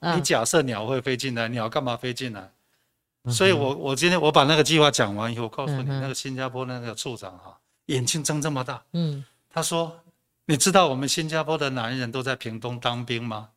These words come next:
Speaker 2: 星光计划。”
Speaker 1: 人家星光计划。
Speaker 2: 我知道。
Speaker 1: 星光计划，
Speaker 2: 所以
Speaker 1: 对。
Speaker 2: 屏东对他们是一个年轻的记忆。
Speaker 1: 是。
Speaker 2: 第二个，新加坡人退休没有地方去，他们
Speaker 1: 是，是，是。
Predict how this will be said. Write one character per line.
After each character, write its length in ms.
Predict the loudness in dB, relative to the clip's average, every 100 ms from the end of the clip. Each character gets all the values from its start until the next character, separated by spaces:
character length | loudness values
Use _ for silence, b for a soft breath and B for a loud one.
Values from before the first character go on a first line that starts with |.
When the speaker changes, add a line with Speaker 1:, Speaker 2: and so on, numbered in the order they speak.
| _
Speaker 2:
星 260 | -6 -4 -2
光 200 | -4 -8
计 140 | -2
划。” 40 | 2
Speaker 1:
人 40 |
家 80 | 2
星 140 | 2 0
光 120 | 0
计 140 | 2
划。 160 | 2 0
Speaker 2:
我 80 | 0
知 160 | -2
道。 120 | 2 2
Speaker 1:
星 80 |
光 140 | 4 2
计 120 | 2
划， 160 | 2 2
Speaker 2:
所 100 | 4
以 40 | 4
Speaker 1:
对。 100 | 6
Speaker 2:
屏 200 | 2 6
东 200 | 4 6
对 160 | 2
他 160 | 4 4
们 160 | 2 0
是 120 | -2
一 60 |
个 80 | 0
年 240 | 0 -2 -4
轻 180 | -6 -6
的 120 | -6
记 180 | -8 -8
忆。 300 | -8 -10 -14 _
Speaker 1:
是。 300 | -4 -2 -2 -6
Speaker 2:
第 180 | 2 4
二 180 | 4 2
个， 160 | -2 -12 _ _ _ -6
新 200 | -2 0
加 240 | 2 2
坡 220 | 2 0
人 140 | 0 -2
退 260 | -2 -2
休 340 | -2 -6 -8 -10 _
没 300 | -8 -4 -4
有 120 | -6
地 160 | -8 -10
方 240 | -10 -10
去， 220 | -12 -12
他 100 | -8
们 220 | -6 -6 -6
Speaker 1:
是， 240 | -2 -2
是， 160 | 0 -4
是。 320 | -4 -6